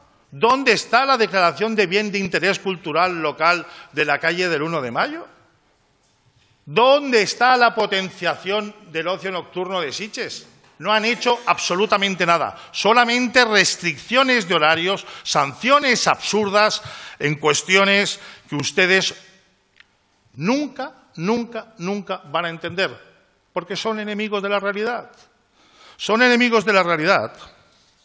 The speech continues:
Cuando ustedes hablan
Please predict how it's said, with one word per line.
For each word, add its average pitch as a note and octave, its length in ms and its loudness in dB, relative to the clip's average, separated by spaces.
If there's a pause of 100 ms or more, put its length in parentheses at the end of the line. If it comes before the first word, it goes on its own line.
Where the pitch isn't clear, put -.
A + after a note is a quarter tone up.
(880)
Cuando D#3 360 2
ustedes D#3 840 0 (4000)
hablan G#3 520 -2